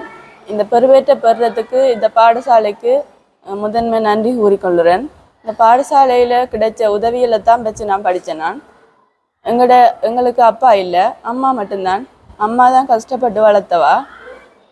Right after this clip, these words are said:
அடுத்தது, அஹ், தமிழ் பாடம் முருகதாசர் படிப்பிச்சவர், இந்து நாகரிகம் பாலவரி டீச்சர், ம்,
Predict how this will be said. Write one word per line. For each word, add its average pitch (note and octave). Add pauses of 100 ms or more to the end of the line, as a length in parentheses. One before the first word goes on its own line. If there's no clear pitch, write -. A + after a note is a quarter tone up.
(400)
அடுத்தது, B3+ (540)
அஹ், G3+ (960)
தமிழ் A3+
பாடம் B3+
முருகதாசர் A3
படிப்பிச்சவர், F#3+ (580)
இந்து A3+
நாகரிகம் A#3+ (600)
பாலவரி A3
டீச்சர், G#3 (680)
ம், F#3